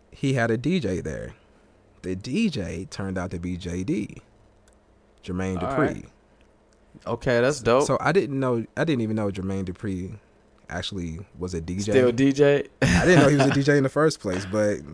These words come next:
Speaker 1: Pharrell hired him.
Speaker 2: How you think he brought the brat out, man?
Speaker 1: I thought he was just, like,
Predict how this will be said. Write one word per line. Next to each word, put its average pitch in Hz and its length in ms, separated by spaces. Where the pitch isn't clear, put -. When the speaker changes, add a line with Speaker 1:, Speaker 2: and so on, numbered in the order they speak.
Speaker 1:
Pharrell 107 360
hired 117 320
him. 76 60
Speaker 2:
How 180 100
you 220 180
think 220 240
he 214 140
brought 208 280
the 196 80
brat 196 340
out, 143 300
man? 170 440
Speaker 1:
I 85 80
thought 101 260
he 110 100
was 120 80
just, 117 240
like, 123 180